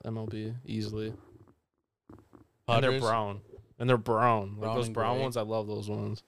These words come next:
Speaker 1: Whoa.
Speaker 2: Whoa.
Speaker 1: Mount Rushmore. Brewers, all time.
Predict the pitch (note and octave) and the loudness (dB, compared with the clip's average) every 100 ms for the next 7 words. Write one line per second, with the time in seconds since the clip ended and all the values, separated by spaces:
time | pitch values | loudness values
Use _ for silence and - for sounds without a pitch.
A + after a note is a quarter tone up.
0 | _ _ - - - _ _ _ - G#2 | _ _ -4 -4 -4 _ _ _ -16 -6
1 | A2 D#3+ - - B2+ C3+ B2 A2+ G2+ F2+ | -4 -4 -12 -8 -2 0 -2 -6 -8 -14
2 | - - - _ - C#3+ F3+ F3+ F3+ - | -20 -14 -14 _ 6 8 8 6 4 4
3 | E3 B2+ G#2+ - _ _ _ _ _ _ | 4 4 2 -4 _ _ _ _ _ _
4 | _ _ _ _ - D3 E3 C#3 G#2+ G2+ | _ _ _ _ 2 8 12 12 8 2
5 | - C3+ C#3 - C#3+ C3 G#2+ | 6 8 8 8 6 6 0